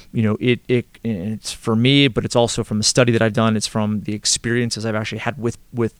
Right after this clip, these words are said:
hundreds, thousands of people, right? That even though you may have a huge bank account, even though you have a, have a lot of investments, uh, people are not financially free there. So it's essentially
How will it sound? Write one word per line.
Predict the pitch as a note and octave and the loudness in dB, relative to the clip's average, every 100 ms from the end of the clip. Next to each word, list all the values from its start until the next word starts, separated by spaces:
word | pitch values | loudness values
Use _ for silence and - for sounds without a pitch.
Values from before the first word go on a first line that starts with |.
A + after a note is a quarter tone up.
| - | -14
hundreds, | - B2+ C3 - | -2 -2 -2 0
thousands | A2+ C3 A#2+ | 2 4 2
of | G#2+ | 0
people, | C#3+ D3+ A2 A2 - - - | 0 2 0 -2 -8 -20 -8
right? | A2+ A2+ A#2 A#2 | 0 2 2 2
That | A#2+ A2+ - - | 2 2 0 2
even | D#3 E3 D#3+ | 4 6 6
though | C#3+ | 8
you | C#3+ B2+ | 8 6
may | B2 | 2
have | A2 | 2
a | |
huge | - C#3 G#2 | 0 -4 0
bank | B2+ A#2 | 0 0
account, | - A2 G#2+ - _ _ - | -4 -2 -2 -8 _ _ -4
even | C3+ C3+ | 0 4
though | C3 | 6
you | B2+ | 6
have | G#2+ A2 - | 4 -2 -4
a, | A2 A#2+ | -6 -4
have | G#2+ | -4
a | |
lot | G#2+ A#2 C3 | 2 4 4
of | |
investments, | A#2+ A2+ A#2+ - D#3 - - - - - - - | 4 2 2 0 -4 -4 -8 -14 -20 -20 -14 -6
uh, | A2 - | -6 -6
people | - C3 B2+ | -6 0 2
are | |
not | A#2 A#2 | 2 2
financially | - A2 A2 A2 G#2+ | 0 0 0 -2 -6
free | - A2+ A2 | -4 -2 0
there. | G#2+ - | -2 -4
So | - B2 | 0 2
it's | A2+ - | 2 0
essentially | A2+ C#3+ D3+ C#3 B2+ B2 | 0 0 0 0 0 0